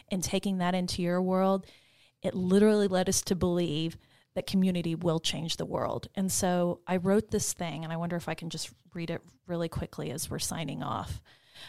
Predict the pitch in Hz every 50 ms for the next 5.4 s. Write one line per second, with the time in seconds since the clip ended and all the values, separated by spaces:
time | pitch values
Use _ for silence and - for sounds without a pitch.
0 | - - _ _ _ 190 180 180 175 165 156 147 151 - - - - _ _ _
1 | _ _ _ _ _ _ _ - 185 175 208 214 226 220 208 196 - 190 190 175
2 | - - - 180 165 - 180 175 170 160 151 160 170 - - - 180 165 170 170
3 | 165 - - 160 156 - - - - 175 170 151 - - - - 151 135 - -
4 | - 160 160 160 180 175 180 160 - - 180 175 165 160 160 - - - - -
5 | - 139 143 139 123 151 180 -